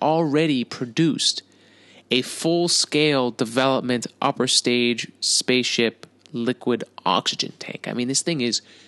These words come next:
huge. This is just a fuel tank, and just for the upper section, okay?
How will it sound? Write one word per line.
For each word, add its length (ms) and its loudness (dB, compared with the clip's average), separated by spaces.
huge. 720 0
This 200 2
is 80 0
just 240 0
a 80 -2
fuel 320 0
tank, 500 -6
and 160 -6
just 220 2
for 80 -2
the 180 -2
upper 320 -4
section, 540 0
okay? 300 0